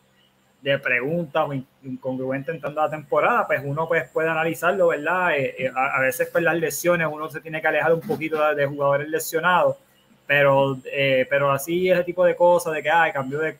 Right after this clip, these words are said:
de, cambio de quarterback", y toda la cuestión, pues, realmente es bien difícil tú, pues, porque cambio de quarterback, ¿verdad? No es como que él sea el peor quarterback de la liga ni nada por el estilo, incluso es un, un quarterback súper certero,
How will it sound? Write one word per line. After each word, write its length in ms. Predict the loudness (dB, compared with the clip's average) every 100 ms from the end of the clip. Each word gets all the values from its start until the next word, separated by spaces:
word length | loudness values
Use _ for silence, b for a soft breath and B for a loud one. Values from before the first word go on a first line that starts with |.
| -6
de, 180 | -6 -2
cambio 300 | -4 -2 -2
de 140 | -2
quarterback", 760 | 2 6 6 4 0 -2 -2 -4 _ _ _ _
y 80 | -6
toda 140 | 0
la 100 | 0
cuestión, 340 | 0 -2 -2 0
pues, 200 | 0 0
realmente 440 | 0 -2 -6 -6 -8
es 80 |
bien 200 | -8 -8
difícil 480 | -8 -6 -6 -6 -10
tú, 580 | -10 -8 -6 -6 -6 -8 -12 _ _ _ _ _
pues, 280 | 2 2 0 _ _ -2
porque 280 | -2 0
cambio 240 | -4 0 0
de 140 | 0
quarterback, 480 | 2 2 2 0 -4
¿verdad? 240 | -2 0
No 100 | 0
es 100 | -2
como 300 | -4 -4 -2
que 80 | 0
él 80 | -2
sea 300 | 0 2 4
el 100 | 2
peor 240 | 0 0
quarterback 380 | 2 0 0 -4
de 80 | -4
la 120 | -4
liga 220 | -2 -2
ni 80 | -2
nada 140 | -4 -4
por 80 |
el 40 | -2
estilo, 200 | 0 0
incluso 420 | 0 -2 0 2
es 60 | 2
un, 280 | 0 -6 -14
un 80 | -8
quarterback 440 | -2 2 2 0
súper 340 | -4 0 2 0
certero, 540 | -2 0 2 2